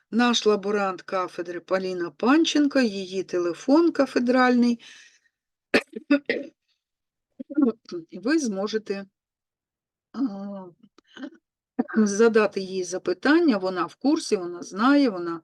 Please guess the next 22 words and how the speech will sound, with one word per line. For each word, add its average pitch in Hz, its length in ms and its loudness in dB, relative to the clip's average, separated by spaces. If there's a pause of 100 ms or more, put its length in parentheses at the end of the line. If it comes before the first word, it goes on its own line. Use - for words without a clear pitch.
(600)
минулого 208 680 4
року 185 380 -2
була 180 360 -6
коучем 269 640 2
студій, 233 760 -6
м, 196 760 -16
якраз 190 440 -4
для 185 160 -6
п'ятого 180 460 -4
класу. 170 520 -8 (680)
Е, 196 600 0 (120)
якщо 247 560 0
на 262 140 4
якесь 226 380 2
питання 220 500 -8
вона 185 240 -10
не 185 140 -8
зможе 180 440 -6
вам 170 260 -8
відповісти, 247 800 -2
вона 277 360 2
переадресує 220 880 -2